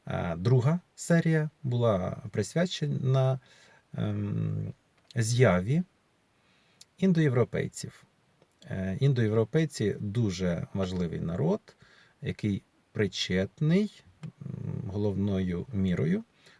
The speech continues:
до створення сучасної земної цивілізації. І цей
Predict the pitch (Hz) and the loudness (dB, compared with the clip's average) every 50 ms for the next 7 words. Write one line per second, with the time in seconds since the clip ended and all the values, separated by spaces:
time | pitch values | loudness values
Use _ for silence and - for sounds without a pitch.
0 | - - - - - - 208 196 190 170 147 127 - - - - 156 175 - - | -12 -8 -8 -8 -4 -2 -2 2 2 4 2 2 0 -4 -4 -2 -2 -2 -2 -4
1 | 98 90 101 92 98 123 131 - - - 95 90 90 - - 82 - - - - | -6 -4 -4 -2 0 0 -2 -2 -4 -8 -6 -6 -6 -6 -8 -10 -10 -10 -12 -12
2 | - 135 - - - 123 113 98 - - - - 113 98 87 - | -12 -12 -10 -6 -2 -2 -2 -2 -4 -6 -2 0 0 0 0 -2